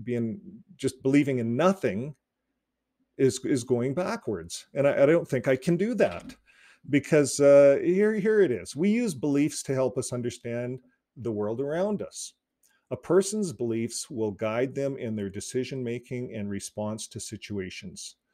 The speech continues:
Beliefs are usually formed in childhood or any other significant formative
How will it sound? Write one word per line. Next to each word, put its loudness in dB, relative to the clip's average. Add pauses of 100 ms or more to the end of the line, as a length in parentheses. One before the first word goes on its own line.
(340)
Beliefs 4
are 2
usually -2
formed -4
in -4
childhood -4
or -4
any -6
other -6
significant -12
formative -10